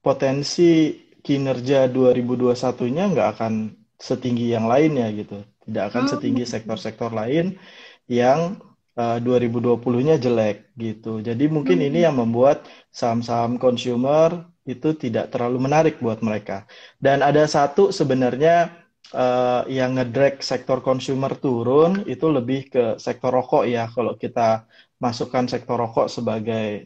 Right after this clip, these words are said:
Speaker 1: salah satu bagian dari sektor consumer. Ini
Speaker 2: Hmm.
Speaker 1: lebih parah lagi kalau menurut kita di dua ribu dua puluh satu sektor rokok justru malah akan membukukan,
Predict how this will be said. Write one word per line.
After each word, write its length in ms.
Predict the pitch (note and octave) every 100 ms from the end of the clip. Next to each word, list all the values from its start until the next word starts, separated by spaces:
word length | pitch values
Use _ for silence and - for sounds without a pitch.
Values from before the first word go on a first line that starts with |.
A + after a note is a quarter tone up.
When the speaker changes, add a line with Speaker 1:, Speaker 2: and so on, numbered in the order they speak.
| -
Speaker 1:
salah 240 | B2 A2
satu 240 | A2 A2 A#2+
bagian 360 | G#2+ G#2+ A2 A2
dari 80 |
sektor 320 | G#2 G#2+ - A2+
consumer. 600 | A2+ A2+ B2+ A#2+ A2 - - - _
Ini 260 | - B2+ E3+
Speaker 2:
Hmm. 100 | E3
Speaker 1:
lebih 220 | B2+ A#2+ A2+ -
parah 260 | C3+ A#2+ B2
lagi 320 | D#3+ C#3 A#2 A#2
kalau 160 | A#2
menurut 320 | A2+ B2 A#2+
kita 480 | A#2 C3 D#3 E3+ F#3 - - _ -
di 140 | B2
dua 160 | A#2+ A#2+
ribu 240 | A#2+ A#2+
dua 160 | A#2+ A#2+
puluh 80 |
satu 160 | A#2+ D3
sektor 400 | F#3 C3+ - B2
rokok 260 | A#2 F#3+ E3
justru 260 | B2 A#2 E3+
malah 320 | C#3+ A#2 A#2
akan 300 | C3+ C#3 B2
membukukan, 640 | A#2 A#2 A#2 A2 D3+ E3